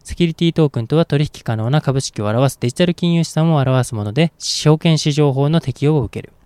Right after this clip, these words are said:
暗号資産サービスプロバイダーの定義。暗号資産のマイニング活動またはそれに相当する活動、交換、移転、保管、管理を行う個人または法人のこと。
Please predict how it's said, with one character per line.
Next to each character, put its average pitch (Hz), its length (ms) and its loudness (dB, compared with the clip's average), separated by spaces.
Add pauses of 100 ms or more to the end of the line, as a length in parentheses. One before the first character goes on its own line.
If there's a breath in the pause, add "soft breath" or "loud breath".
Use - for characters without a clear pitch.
暗 160 160 2
号 170 120 4
資 - 60 -2
産 160 140 2
サ 151 120 0
ー - 20 2
ビ 147 80 2
ス - 140 -6
プ 151 60 0
ロ 143 80 0
バ 131 120 2
イ 117 60 -2
ダ 107 100 -2
ー - 20 -2
の 156 120 2
定 107 160 -4
義。 - 320 -12
暗 160 160 2
号 175 120 4
資 - 60 -2
産 139 120 0
の 143 60 2
マ 131 180 2
イ 131 40 2
ニ 127 80 0
ン 123 40 -2
グ 120 60 -4
活 117 240 -4
動 98 140 -4
ま 107 140 -8
た 156 100 2
は 151 80 4
そ 135 140 -2
れ 156 80 2
に 160 100 2
相 156 220 0
当 151 140 0
す - 120 -6
る 175 140 0 (100)
活 - 240 -6
動、 113 340 -2
交 147 180 2
換、 139 360 0
移 143 80 -6
転、 160 240 0
保 143 200 -4
管、 170 220 2
管 190 260 2
理 147 100 4
を 120 80 0
行 120 80 -4
う 110 160 -2
個 - 160 -2
人 127 180 -2
ま 104 80 -6
た 151 100 0
は 170 60 4
法 127 240 0
人 107 160 -6
の 98 80 -10
こ - 100 -16
と。 95 200 -12